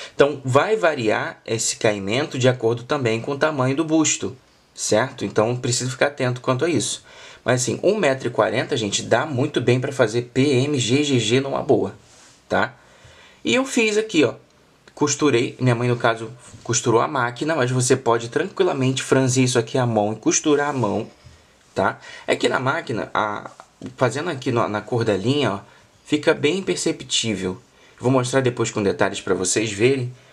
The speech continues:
que é super tranquilo. Então foi basicamente isso, a gente fez uma costura só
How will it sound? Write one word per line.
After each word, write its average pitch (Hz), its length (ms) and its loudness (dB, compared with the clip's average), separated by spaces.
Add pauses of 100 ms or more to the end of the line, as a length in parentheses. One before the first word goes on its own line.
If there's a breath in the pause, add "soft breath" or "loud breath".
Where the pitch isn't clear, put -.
(240 soft breath)
que - 80 2
é - 20 6
super 185 300 -4
tranquilo. 131 500 0 (220 loud breath)
Então - 160 2
foi 226 100 4
basicamente 214 540 0
isso, 160 120 0
a 151 40 0
gente 151 120 -4
fez 165 240 -2
uma 226 200 2
costura 170 480 2
só - 440 0